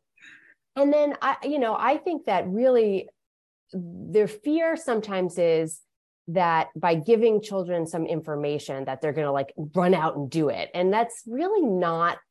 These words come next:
there's no evidence that shows that that's true. And it, it really is much more that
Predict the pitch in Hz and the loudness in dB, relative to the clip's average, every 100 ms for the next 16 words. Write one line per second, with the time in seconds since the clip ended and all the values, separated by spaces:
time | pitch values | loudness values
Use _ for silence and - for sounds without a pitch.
0 | _ _ _ - 214 214 233 233 - 165 | _ _ _ 0 2 4 4 4 4 0
1 | 165 151 147 - 151 - - 139 139 139 | 0 -2 -4 -6 -10 -8 -4 -2 0 -2
2 | 147 143 - 139 - - - 139 139 143 | -8 -6 -6 -6 -8 -14 -6 0 2 0
3 | 147 - - _ _ 175 175 170 170 - | -2 -10 -20 _ _ 0 2 4 2 0
4 | 202 175 208 202 196 214 208 185 175 185 | -4 2 2 2 4 4 4 2 0 -2
5 | 180 180 - 190 170 165 160 156 - 156 | -4 -4 -8 -6 -2 0 0 -2 -4 -4
6 | 151 147 147 | -2 -2 -4